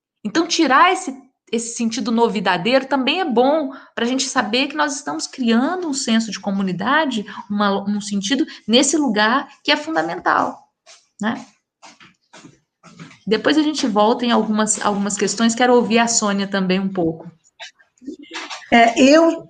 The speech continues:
Speaker 2: posso, é, é, é, completar me usando como <laughs> exemplo. Quando você pergunta desde quando a Sônia faz isso,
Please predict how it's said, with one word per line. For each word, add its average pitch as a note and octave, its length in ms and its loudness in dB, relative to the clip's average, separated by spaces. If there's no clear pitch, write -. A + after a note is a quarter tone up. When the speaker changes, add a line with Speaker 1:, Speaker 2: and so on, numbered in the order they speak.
Speaker 2:
posso, A#3+ 400 4
é, F#3+ 60 2
é, D#3 760 0
é, C#3+ 140 0
completar A3 920 2
me D4 180 8
usando B3+ 680 0
como C4+ 220 4
<laughs> C#4 40 6
exemplo. A#3 800 -2
Quando C4+ 200 0
você A3+ 200 -8
pergunta G3 520 -8
desde A3+ 280 -2
quando G#3+ 320 0
a F#3 60 4
Sônia E3 340 -4
faz C#3+ 320 -4
isso, C4+ 380 -4